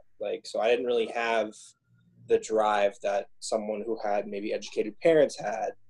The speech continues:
or a successful parent, for example. Like, I love my mom, but she never, she, she didn't, you know, she didn't have a super successful business growing up. And, uh, I mean, my grandfather was a role model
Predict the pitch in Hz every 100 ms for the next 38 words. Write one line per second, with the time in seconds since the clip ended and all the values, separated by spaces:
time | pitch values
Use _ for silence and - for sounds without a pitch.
0 | _ _ _ 110 104 104 101 101 - _
1 | 110 107 - 113 135 131 - 113 - 101
2 | 98 - 98 104 101 - - 95 95 _
3 | 107 - 127 127 117 101 98 110 110 101
4 | 104 101 - - - - - 120 113 110
5 | 113 110 107 - 120 117 - 123 113 104
6 | - 117 107 127 113 117 110 104 104 -
7 | 113 104 - - 104 - 110 110 - -
8 | 117 110 107 104 104 - - - - -
9 | _ - - 117 107 104 104 101 101 101
10 | 101 101 101 101 98 98 98 104 107 110
11 | 107 104 117 117 117 107 101 101 104 117
12 | 113 104 98